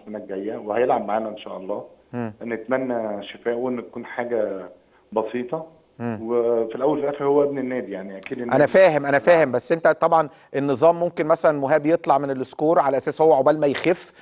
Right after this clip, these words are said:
Speaker 2: وما يخف يرجع تاني
Speaker 1: أكيد
Speaker 2: وت-،
Speaker 1: في
Speaker 2: وتقدر
Speaker 1: حاجة
Speaker 2: تجيب
Speaker 1: أكيد
Speaker 2: لعيب
Speaker 1: مكانه.
Speaker 2: مكانه.
Speaker 1: ده، ده لو، لو ل-، يعني لسه أنا متأكد الإصابة لغاية دلوقتي.
Speaker 2: لم تؤكد.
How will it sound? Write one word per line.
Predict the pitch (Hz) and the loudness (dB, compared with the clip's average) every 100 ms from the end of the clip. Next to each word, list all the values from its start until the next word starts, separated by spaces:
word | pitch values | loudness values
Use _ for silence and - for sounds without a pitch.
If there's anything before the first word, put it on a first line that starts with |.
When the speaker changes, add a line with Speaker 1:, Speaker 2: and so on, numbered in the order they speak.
| - | 0
Speaker 2:
وما | 175 185 | 4 6
يخف | 170 175 - | 4 2 2
يرجع | 156 160 135 | 2 4 2
تاني | 127 156 165 | 4 4 4
Speaker 1:
أكيد | 165 | 2
Speaker 2:
وت-، | 156 - | -2 -2
Speaker 1:
في | 156 | 4
Speaker 2:
وتقدر | 208 202 | 6 6
Speaker 1:
حاجة | 170 | 4
Speaker 2:
تجيب | 185 | 2
Speaker 1:
أكيد | 202 | 4
Speaker 2:
لعيب | 170 180 | 4 4
Speaker 1:
مكانه. | 165 151 175 175 170 | 4 4 6 6 6
Speaker 2:
مكانه. | 139 | -2
Speaker 1:
ده، | 131 | -4
ده | 147 | -4
لو، | 143 151 147 | -2 -2 -2
لو | 135 139 139 | -2 -4 -4
ل-، | 139 | -6
يعني | 165 139 131 | -6 -4 -4
لسه | 147 170 - | -6 -8 -6
أنا | 143 | -4
متأكد | 139 135 143 - 143 | -4 -4 -6 -4 -8
الإصابة | 123 113 - 143 135 120 117 | -8 -10 -4 -4 -4 -6 -8
لغاية | 113 123 123 | -8 -8 -8
دلوقتي. | 117 113 - _ _ _ _ _ _ - | -8 -10 -12 _ _ _ _ _ _ -6
Speaker 2:
لم | 135 160 | 2 4
تؤكد. | 165 165 - 113 | 6 4 4 -2